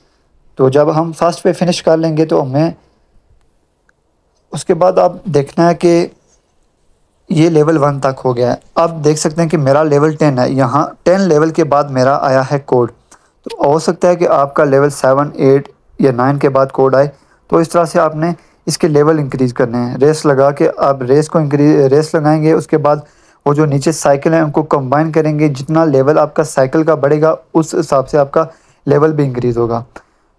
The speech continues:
तो उसके बाद आपके पास कोड आएगा, उस कोड को आपने कॉपी कर लेना है। कॉपी करने के बाद अब हम दोबारा Telegram पे जाएंगे और जहाँ पे हमें बोला गया था हमने कोड डायल करना है, तो एक बात और याद रखनी है आपने कि ये जो कोड है ये सब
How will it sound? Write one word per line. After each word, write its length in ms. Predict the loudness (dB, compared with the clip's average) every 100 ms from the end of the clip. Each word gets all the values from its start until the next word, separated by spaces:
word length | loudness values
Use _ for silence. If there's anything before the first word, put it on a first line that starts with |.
| _
तो 400 | 0 2 2 0 -6 _ _ _ _ -10
उसके 220 | -4 -2
बाद 240 | 0 0
आपके 240 | 0 0 0
पास 200 | -2 -2
कोड 280 | 0 2 2
आएगा, 220 | 2 0
उस 220 | 0 -2
कोड 260 | 0 -2 0
को 100 | -2
आपने 220 | -2 -4
कॉपी 300 | -2 -2 -2
कर 180 | -4 -4
लेना 220 | -4 -4
है। 100 | -8 _ _ _ _
कॉपी 260 | -2 -2 -2
करने 260 | 0 0
के 100 | 0
बाद 200 | 0 0
अब 320 | 0 -2 -2
हम 260 | -2 -4 0
दोबारा 380 | 0 2 0 0
Telegram 440 | 0 2 2 2
पे 100 | 0
जाएंगे 300 | 0 0 0
और 300 | 0 -2 0
जहाँ 280 | -2 0 0
पे 120 | 0
हमें 500 | 0 0 0 -2 0
बोला 200 | 0 2
गया 200 | 2 0
था 160 | 2 0
हमने 200 | 0 -2
कोड 240 | 0 0
डायल 220 | 2 0
करना 260 | 0 0 0
है, 80 | -4 _ _ _ _ _ _ 0
तो 200 | 2 2
एक 240 | -2 2
बात 200 | 0 2
और 160 | 2 2
याद 240 | 2 2
रखनी 260 | -2 0 0
है 60 |
आपने 280 | 0 -2 -2
कि 120 | 0
ये 240 | 0 0 0
जो 120 | -2
कोड 400 | -2 0 2 2
है 320 | 2 0 0
ये 120 | -2
सब 480 | -2 -4 -4 -2